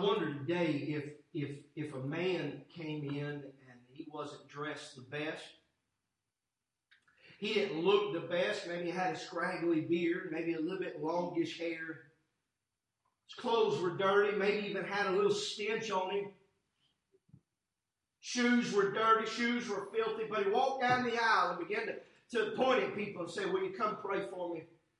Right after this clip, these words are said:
Will you come pray with me?" I wonder how many would just say,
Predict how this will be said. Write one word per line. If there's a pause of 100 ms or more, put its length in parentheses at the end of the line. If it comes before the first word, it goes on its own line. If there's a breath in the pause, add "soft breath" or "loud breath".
(120)
Will
you
come
pray
with
me?" (400 soft breath)
I
wonder
how
many
would
just
say,